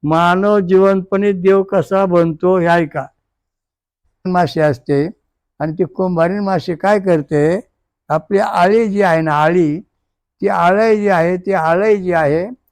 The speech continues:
ती आळई आपल्या कोठ्यात घरात नेऊन ठेवते.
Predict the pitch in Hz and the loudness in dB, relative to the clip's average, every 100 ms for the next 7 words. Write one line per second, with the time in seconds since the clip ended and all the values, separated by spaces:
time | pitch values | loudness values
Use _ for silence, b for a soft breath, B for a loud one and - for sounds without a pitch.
0 | _ _ _ _ _ 202 220 196 170 185 | _ _ _ _ _ -4 -2 2 2 4
1 | 220 208 180 196 240 - _ _ _ _ | 4 6 6 4 -2 -12 _ _ _ _
2 | _ _ _ - 202 214 202 208 - - | _ _ _ -8 -8 -2 0 0 -2 -2
3 | 190 156 180 214 180 151 156 202 202 180 | -2 0 0 0 0 0 2 0 0 -2
4 | 185 156 135 117 | -2 0 0 -2